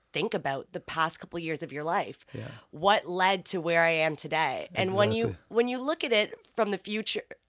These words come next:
Speaker 1: in the present, looking into the past, you realize that you're making these little steps to
Speaker 2: Yeah.
Speaker 1: get to where you eventually wanna be.
Speaker 2: But in the day-to-day, you're not thinking about it so much. You're just like, like you said,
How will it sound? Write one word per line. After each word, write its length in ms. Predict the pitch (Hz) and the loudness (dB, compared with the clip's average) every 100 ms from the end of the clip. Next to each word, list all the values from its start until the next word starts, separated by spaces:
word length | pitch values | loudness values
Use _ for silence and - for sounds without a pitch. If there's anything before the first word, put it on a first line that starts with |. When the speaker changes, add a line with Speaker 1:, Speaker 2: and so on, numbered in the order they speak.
| _ - | _ 0
Speaker 1:
in 180 | 240 | 4
the 100 | 220 | 4
present, 500 | - 226 226 175 185 | 4 4 6 6 4
looking 300 | 202 185 185 | 2 -2 0
into 180 | 175 175 | -2 -2
the 80 | 170 | -6
past, 480 | 147 147 170 247 - - - | -2 2 2 0 -8 -18 -16
you 140 | - 185 | -10 -4
realize 460 | 202 202 180 170 | 0 6 6 6
that 160 | 175 151 | 2 -2
you're 100 | 175 | 0
making 520 | 170 165 170 170 156 | 0 0 0 -2 -2
these 220 | 151 143 | -4 -8
little 400 | 156 170 185 185 | -6 -4 -2 -4
steps 560 | 180 - 190 156 - - | -4 -2 2 2 0 -6
to 100 | 147 | -6
Speaker 2:
Yeah. 20 | |
Speaker 1:
get 160 | 156 113 | -4 -4
to 100 | 170 | -4
where 200 | 160 156 | -2 -2
you 220 | 160 156 - - | -2 -6 -10 -6
eventually 380 | 165 147 135 147 | -2 -2 -2 -4
wanna 180 | 131 135 | -4 -6
be. 300 | 123 92 - _ 107 | -8 -10 -14 _ -2
Speaker 2:
But 140 | 131 | 0
in 140 | 135 131 | 2 0
the 80 | |
day-to-day, 720 | 113 127 135 131 113 120 135 143 123 | 2 4 4 4 2 4 4 2 2
you're 180 | 117 | 0
not 240 | 117 120 - | 2 0 0
thinking 360 | 127 123 127 | -4 -4 -4
about 240 | 113 113 110 | 0 0 0
it 20 | |
so 180 | - 113 | -2 -4
much. 280 | 117 107 117 | -2 -2 0
You're 100 | 120 | 0
just 240 | 117 - | 0 0
like, 260 | 117 107 123 | -2 -2 0
like 220 | 117 - | 0 0
you 80 | 110 | -2
said, 320 | 139 120 | 4 2